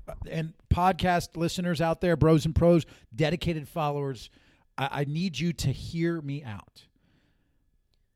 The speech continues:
Gronk is going to take his T-shirt off during Gronk Beach at some point.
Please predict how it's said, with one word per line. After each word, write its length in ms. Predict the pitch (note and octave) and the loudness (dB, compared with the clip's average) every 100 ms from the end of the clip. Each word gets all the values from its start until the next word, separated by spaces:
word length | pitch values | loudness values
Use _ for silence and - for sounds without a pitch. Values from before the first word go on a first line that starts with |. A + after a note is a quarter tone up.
| _ | _
Gronk 320 | D3+ F#3+ C4 | 6 8 6
is 140 | D#4+ F#3+ | 2 2
going 260 | B3+ A#3+ | 4 4
to 80 | F3 | 2
take 300 | - F3+ F#3 | 0 0 2
his 200 | D#3+ C3+ | 0 -2
T-shirt 460 | - F3 D#3+ C3+ G2+ | -4 -4 -2 -4 -6
off 220 | E2 E2 | -8 -12
during 280 | C3+ D3 C#3 | -2 -2 -2
Gronk 300 | C3 B2 A#2 | -4 -4 -4
Beach 420 | A#2 E2+ - - - _ _ - | -8 -12 -16 -20 -20 _ _ -6
at 160 | E3 | -4
some 240 | - A3 G#3+ | 2 2 2
point. 280 | G3 D3 | 0 -2